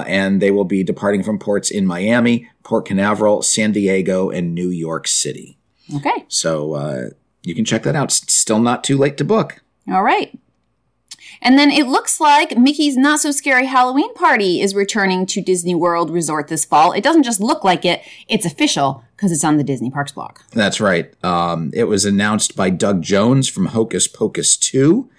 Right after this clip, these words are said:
Speaker 1: And, um, Mickey's Not So Scary is returning. They took a year off,
Speaker 2: Mm-hmm.
Speaker 1: two years off, actually.
Speaker 2: They did something last
Speaker 1: It was
Speaker 2: year,
Speaker 1: a
Speaker 2: right?
Speaker 1: modified Halloween
Speaker 2: But it
Speaker 1: party,
Speaker 2: wasn't
Speaker 1: but
Speaker 2: as
Speaker 1: it was
Speaker 2: good.
Speaker 1: not Mickey's Not So Scary Halloween Party.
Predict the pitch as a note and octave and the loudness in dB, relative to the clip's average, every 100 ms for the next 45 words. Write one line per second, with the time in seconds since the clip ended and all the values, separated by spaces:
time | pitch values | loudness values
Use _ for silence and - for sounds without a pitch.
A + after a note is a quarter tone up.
0 | - - _ _ G2+ F#2+ F#2 F2+ E2 F#2 | -20 -20 _ _ 0 2 2 2 0 0
1 | F2 E2+ E2 E2 D#2 - _ _ A2 A#2 | 0 -2 -4 -6 -8 -12 _ _ -2 0
2 | C3 C3+ C3+ C3+ - C#3+ C#3+ C#3 C#3 - | 0 0 0 -2 0 2 2 0 -2 -2
3 | D3 B2 F#2 E2 G#2+ G#2 G#2 A2 G#2 G2+ | 0 2 0 -2 -6 -2 0 2 4 2
4 | A2+ - G3 G#3+ G3 F3+ G2 - C2+ - | 0 -2 0 2 2 2 0 -2 -8 -10
5 | - - D2 D#2 D4 B3 G4 A4+ - A#3+ | -12 -10 -4 0 0 0 -2 -2 0 0
6 | C4 F#3 D#3 D3 - B2+ C#3+ C#3 F#3+ A#3+ | 2 2 2 0 0 2 4 4 2 2
7 | A2 - D#2+ E2+ C2 C#2 F3 D3+ E3+ E3+ | 0 -2 -4 -4 -8 -4 -2 0 0 0
8 | E3+ F2+ F#2 F#2+ G#2 F#2+ G2 F#2+ F2 F#2 | -2 -2 -2 -2 -2 -2 -2 -2 -2 -2
9 | E2 E2 - - E2 D#2+ C#2 E2 A2 A#2 | -2 -2 -2 -4 -6 -6 -8 -2 0 2
10 | A#2 A2+ A2+ | 2 2 0